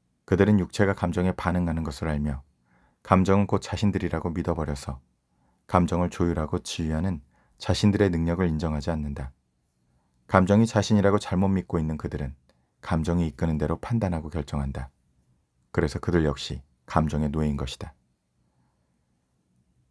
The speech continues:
슬기로운 존재인가? 우리는 가끔 자신이 지혜로운 존재라고 믿는 사람들을 본다. 감정과 육체를 이지적인 활동에 의해 제어하고 조종할 수 있다는 사실을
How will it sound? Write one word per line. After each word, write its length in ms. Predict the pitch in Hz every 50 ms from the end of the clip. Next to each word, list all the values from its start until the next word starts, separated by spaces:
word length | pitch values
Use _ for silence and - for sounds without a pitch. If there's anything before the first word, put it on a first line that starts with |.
| _ _ _
슬기로운 500 | - - - 147 139 135 117 117 117 117
존재인가? 640 | 104 101 90 85 - 80 78 71 69 67 65 - - _ _ _ _ _ _ _ _ _ _ _ _ _ _ _ _ _ _ _ _ _ _ _ _ _ _ _ _ _ _ _ _ _ _ _ _ _ _ _ -
우리는 280 | 104 98 95 101 107
가끔 420 | 107 101 92 - - 117 107 85 71
자신이 420 | - - 101 92 - 110 107 110
지혜로운 400 | - - - 104 101 101 101 101
존재라고 440 | 92 92 85 80 87 80 80 82 90
믿는 260 | 82 82 82 87 87
사람들을 460 | 82 - - 82 76 73 - - 78 73
본다. 400 | - - 73 69 73 69 67 - _ _ _ _ _ _ _ _ _ _ _ _ _ _ _ _ _ _ _ _
감정과 480 | - - 95 95 87 101 98 98 107 98
육체를 380 | 85 - - - 98 101 95 80
이지적인 480 | 85 87 90 - - 98 92 95 92 92
활동에 360 | 107 101 - - 92 92 85
의해 320 | 78 78 80 87 82 - - -
제어하고 460 | - - 87 82 80 78 76 82 87
조종할 380 | - - 76 82 78 76 73 71
수 120 | - 90
있다는 320 | 82 - - 76 73 76
사실을 360 | 73 - 78 71 - - 71